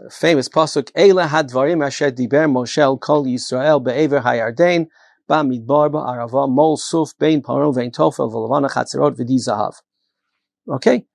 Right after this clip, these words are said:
Now, what's this the introduction to? It sounds like an introduction. "Eila hadvarim." And then a fact, Achar asar yom mechorev derech har seir ad kadesh barnea. It's not that long.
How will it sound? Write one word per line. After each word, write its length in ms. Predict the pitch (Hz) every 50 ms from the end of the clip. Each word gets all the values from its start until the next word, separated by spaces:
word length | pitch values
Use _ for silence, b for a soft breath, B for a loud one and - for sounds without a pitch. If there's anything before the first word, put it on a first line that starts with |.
| _ _ -
Now, 340 | - 143 147 120 - - _
what's 540 | - 139 123 127 147 214 277 277 - - -
this 260 | - 202 190 - -
the 120 | - - -
introduction 680 | 151 139 123 - 139 120 120 117 123 - - 120 110 - -
to? 180 | - 98 90 -
It 120 | 139 -
sounds 280 | - - 180 214 196 -
like 140 | 208 180
an 80 | 185 160
introduction. 480 | 151 143 - 175 208 - - - 120 - -
"Eila 260 | 156 180 175 180 170
hadvarim." 600 | 151 165 170 147 147 165 175 175 143 - - 113 _ _ _ _ _ _ _ _ _ _ _ _ _ _ -
And 180 | - 123 131 143
then 440 | 156 160 156 143 135 - 131 123 - - - _ _ _ 151 110 120 - _ _ -
a 80 | 101
fact, 480 | - - - 123 120 131 160 - _ - -
Achar 400 | 117 113 - - 151 160 160 160
asar 240 | 151 - - 139 131
yom 260 | 127 139 143 139 135
mechorev 500 | 131 131 123 - - 131 139 143 127 113
derech 260 | 139 143 139 135 127
har 180 | - 131 135 127
seir 220 | - - 139 135
ad 180 | 127 139 123 -
kadesh 320 | - 110 117 135 131 -
barnea. 420 | - - 117 139 165 175 160 143 - b b b b b b b -
It's 200 | 165 143 - - -
not 260 | 139 139 143 135 -
that 180 | 120 107 101 160
long. 400 | 175 202 220 214 208 196 185